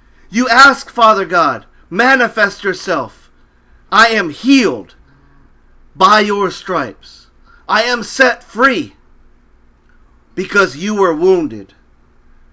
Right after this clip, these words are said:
I have no iniquities because you were bruised." Hallelujah. That I am no longer chastised, because, Lord Jesus Christ, you were chastised for my peace.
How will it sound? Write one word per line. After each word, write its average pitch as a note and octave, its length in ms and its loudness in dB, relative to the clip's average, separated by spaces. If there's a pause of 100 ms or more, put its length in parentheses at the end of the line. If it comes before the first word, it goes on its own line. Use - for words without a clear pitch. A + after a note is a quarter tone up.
(1000)
I F3+ 140 -6
have G#3 300 2
no B3 260 2
iniquities F#3 920 -4 (840)
because D#3+ 420 -6
you G3 180 -6
were F3+ 140 0
bruised." C#3 680 -6 (360)
Hallelujah. A3 680 -4 (920)
That G3 140 -2
I B3 160 4
am A#3 100 -2
no C4 140 2
longer C4 360 0
chastised, D#3+ 1040 0 (640)
because, D3+ 340 -4
Lord E3+ 260 0
Jesus E3 400 -8
Christ, F3+ 480 -4
you E3 180 -8
were D#3+ 120 -4
chastised C3+ 880 -10 (1120)
for C#3+ 140 -10
my D3 220 -2
peace. - 640 -20